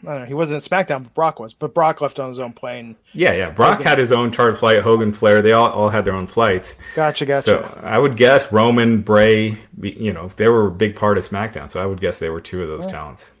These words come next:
Speaker 1: Well, there you have it. Wednesday night, we're gonna be back here to talk about A E W versus N X T. Will Raw and SmackDown retaliate? This could be the week. N X T could go over A E W this week.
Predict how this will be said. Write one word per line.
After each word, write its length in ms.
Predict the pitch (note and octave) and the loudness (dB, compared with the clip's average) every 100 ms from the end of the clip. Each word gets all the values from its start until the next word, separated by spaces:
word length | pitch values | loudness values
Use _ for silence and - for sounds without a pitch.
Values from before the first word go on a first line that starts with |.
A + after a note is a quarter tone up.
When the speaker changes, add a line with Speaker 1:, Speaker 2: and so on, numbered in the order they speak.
| _ _ _ _ _ _ _ _ _ | _ _ _ _ _ _ _ _ _
Speaker 1:
Well, 100 | - | -2
there 140 | E3 G#3 | 2 4
you 80 | A3+ | 4
have 220 | C4 A3+ | 2 0
it. 160 | G#3 | -2
Wednesday 340 | F3+ G#3 A3 A#3 | 0 0 2 2
night, 300 | C4 A#3+ F3 | 2 -2 -4
we're 60 | |
gonna 140 | E3+ E3+ | -8 -8
be 60 | |
back 240 | D#3 F#3 F#3 | -4 -4 -4
here 140 | D#3+ | -6
to 80 | D3 | -10
talk 220 | D#3 D#3+ | -8 -6
about 180 | D3+ D#3 | -6 -8
A 100 | F3 | -10
E 140 | F#3 | -12
W 320 | E3 F3 E3+ D3+ | -8 -6 -6 -4
versus 320 | F#3 - F3 | -6 -4 -4
N 140 | G3+ | -2
X 160 | G3+ - | -4 -4
T. 180 | G#3+ F#3+ | -4 0
Will 240 | E3+ G#3 | 2 4
Raw 220 | G3+ A3 | 4 2
and 80 | G3 | -2
SmackDown 480 | - G#3 G3+ G#3 G3+ | -4 -4 -2 -2 -4
retaliate? 720 | F3+ G3+ A#3+ F#3+ E3+ E3+ - | -4 0 2 2 0 -2 -8
This 160 | C#3 - | -18 -4
could 160 | G#3 | -2
be 80 | A3 | 0
the 80 | A3 | 0
week. 380 | C4 G#3 - - _ | 0 -2 -6 -20 _
N 120 | D#3 | -14
X 180 | F3 - | -14 -12
T 140 | F#3+ | -12
could 180 | E3+ F3+ | -10 -8
go 120 | F3 F3+ | -6 -6
over 160 | F3 | -6
A 80 | F#3 | -8
E 80 | F#3+ | -6
W 320 | F#3+ G3 D#3 | -6 -6 -8
this 180 | C#3+ C3+ | -10 -10
week. 360 | C#3 C#3 - | -12 -12 -16